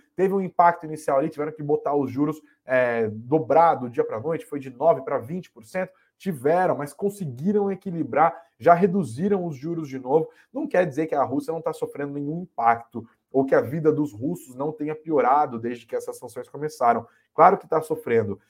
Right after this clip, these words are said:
mas o Putin sabe que a Europa tem uma situação muito complicada, que é a vulnerabilidade deles do gás que é exportado pela própria Rússia. E aí, os governos já estão se preparando. A gente falou aqui nos Notícias, inclusive,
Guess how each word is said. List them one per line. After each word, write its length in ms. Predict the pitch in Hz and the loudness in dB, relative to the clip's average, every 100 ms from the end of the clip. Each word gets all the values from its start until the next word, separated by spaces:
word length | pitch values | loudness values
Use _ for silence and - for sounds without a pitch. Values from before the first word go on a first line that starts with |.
| _ | _
mas 240 | 139 165 165 | 2 2 2
o 80 | |
Putin 460 | 156 - 180 180 175 | -4 -6 -6 -6 -16
sabe 720 | 160 - - 165 135 117 139 - _ _ | -16 -20 2 4 4 0 -6 -8 _ _
que 140 | 185 | 6
a 120 | 226 185 | 6 8
Europa 420 | 151 127 135 139 | 6 6 4 -2
tem 320 | - 147 196 | -4 -2 -2
uma 160 | 214 185 | -4 -6
situação 480 | - 117 - 175 | -8 -12 -6 -4
muito 800 | 156 151 165 185 247 277 269 - | -4 -6 -4 -2 -2 -4 -10 -12
complicada, 640 | 196 156 135 110 - 143 147 | -12 -12 -14 -10 -2 0 0
que 240 | 156 190 | -4 -2
é 60 | 156 | 0
a 80 | 151 | 0
vulnerabilidade 920 | 156 196 180 160 147 139 190 247 208 | -2 -4 -4 -2 -6 -2 -2 -4 -10
deles 460 | 135 139 143 156 - _ _ | -8 -6 -4 -8 -14 _ _
do 140 | 170 | -8
gás 460 | 185 135 135 143 - _ | -2 2 2 0 -10 _
que 80 | - | -8
é 60 | 139 | -8
exportado 720 | 135 151 143 _ 143 139 151 | -6 -8 -8 _ -2 -2 -6
pela 320 | - 123 123 | -6 -6 -6
própria 340 | 123 131 131 | -4 -6 -6
Rússia. 520 | - 127 120 - - _ _ _ _ _ _ 165 | -14 -14 -16 -18 -20 _ _ _ _ _ _ -2
E 100 | 185 | 4
aí, 320 | 160 147 180 - _ _ | 4 4 -2 -8 _ _
os 200 | 151 151 | 0 0
governos 360 | 151 147 147 147 | 2 4 4 2
já 60 | |
estão 180 | 139 135 | -2 -2
se 120 | 135 | -6
preparando. 480 | - - 117 131 165 | -8 -6 -4 -2 -2
A 20 | |
gente 160 | 151 151 | -4 -2
falou 340 | 208 180 165 | 0 4 4
aqui 220 | 175 170 135 | 4 0 -10
nos 100 | 131 | -10
Notícias, 380 | 127 113 120 | -12 -12 -14
inclusive, 460 | 117 123 113 156 151 | -14 -12 -6 -6 -6